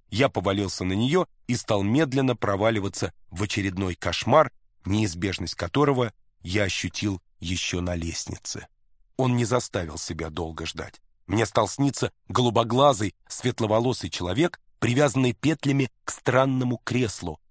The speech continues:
похожему на зубоврачебное. Во сне я четко знал, что его фамилия Сердюк, и то, что происходит с ним сейчас, вскоре должно произойти со мной самим.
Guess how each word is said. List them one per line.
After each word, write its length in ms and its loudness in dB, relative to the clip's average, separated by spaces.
похожему 540 4
на 320 2
зубоврачебное. 1080 -4
Во 180 2
сне 240 0
я 100 -2
четко 440 -4
знал, 280 -2
что 200 -4
его 160 0
фамилия 460 2
Сердюк, 720 -2
и 100 -2
то, 260 0
что 240 -6
происходит 640 -4
с 100 -8
ним 180 0
сейчас, 480 0
вскоре 440 2
должно 380 0
произойти 560 -4
со 200 -2
мной 220 -2
самим. 420 -4